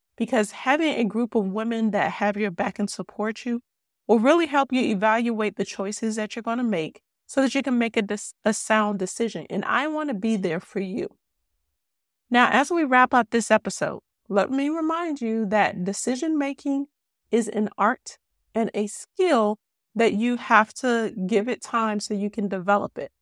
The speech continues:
But by implementing these strategies, which are gathering the information, conducting a risk assessment, and trusting your intuition,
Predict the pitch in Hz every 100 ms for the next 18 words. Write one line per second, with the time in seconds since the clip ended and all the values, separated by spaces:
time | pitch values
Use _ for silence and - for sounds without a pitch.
0 | _ _ _ _ _ _ - 208 220 -
1 | 302 359 302 277 262 233 208 - 214 202
2 | 190 - 151 - 220 220 185 170 190 165
3 | 156 180 233 262 277 _ _ - 254 247
4 | - 294 226 - 233 277 - _ _ _
5 | _ - 247 220 220 214 - 233 220 202
6 | 208 - - 277 - 311 - 220 208 226
7 | 196 - 208 - 214 208 - 214 - 220
8 | 220 359 - 214